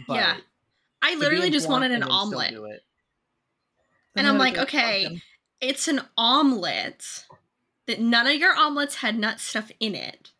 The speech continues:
Speaker 1: How hard is it to just, like, wipe it down real quick and make an omelet?" Not hard.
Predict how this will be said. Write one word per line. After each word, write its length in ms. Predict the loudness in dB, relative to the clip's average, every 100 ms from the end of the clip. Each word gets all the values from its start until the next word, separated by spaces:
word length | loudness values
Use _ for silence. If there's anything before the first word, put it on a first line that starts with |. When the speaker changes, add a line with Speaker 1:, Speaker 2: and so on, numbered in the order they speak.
| _ _ _ _ -20 _ _ _ _
Speaker 1:
How 200 | 0 0
hard 240 | 4 2 2
is 160 | -2
it 120 | -4
to 140 | -4 -4
just, 260 | -2 -4
like, 200 | -4 -4 -6
wipe 420 | -6 -2 -2 -2
it 100 | -2
down 280 | 2 2 0
real 160 | -6
quick 320 | -6 -8 -10 -8
and 140 | -8 -6
make 180 | -8
an 80 | -8
omelet?" 440 | -8 -8 -12 -16 -18 _ _ _ _ _ _ _ _ _ _ _ _ _ _ _ _ -14
Not 400 | -6 -2 0 0
hard. 420 | -2 -2 -4 -10